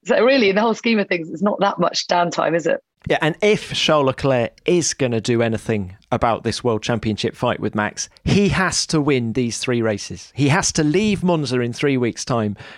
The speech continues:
Speaker 2: with three more wins under his belt, seventy-five points, hopefully a few, three more for fastest lap as well. And if he doesn't, and Max is just being Mister Consistent, that's all he needs to be now, Max. It's Mister Consistent, really. And, um,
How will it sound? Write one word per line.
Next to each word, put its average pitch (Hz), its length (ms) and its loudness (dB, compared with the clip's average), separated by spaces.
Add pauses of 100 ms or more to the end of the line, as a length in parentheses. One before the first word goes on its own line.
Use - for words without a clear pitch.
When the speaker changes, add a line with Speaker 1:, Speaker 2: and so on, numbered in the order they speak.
(100)
Speaker 2:
with 123 140 -2
three 202 280 0
more 151 220 2
wins 123 240 -2
under 110 240 -2
his 95 140 -4
belt, 110 360 -2 (100)
seventy-five 143 840 -2
points, - 280 -2
hopefully 151 380 0
a 135 40 0
few, - 180 -10 (400)
three 165 240 2
more 143 320 2
for 135 140 -6
fastest 135 480 -2
lap 127 200 -2
as 110 140 -6
well. 117 220 0 (440)
And 135 440 0 (440)
if 139 100 -2
he 143 80 0
doesn't, 131 640 -2 (120)
and 131 200 -2
Max - 340 -4
is 117 180 -6
just - 420 -8 (400)
being 165 260 4
Mister 147 240 0
Consistent, - 440 -4
that's 175 160 0
all 180 120 4
he 165 100 2
needs 160 240 0
to 147 80 -6
be 160 180 0
now, 107 180 -2
Max. - 360 -6
It's - 140 -8
Mister 139 280 -2
Consistent, 123 580 -4
really. 107 440 -6
And, 117 360 -2
um, 120 220 0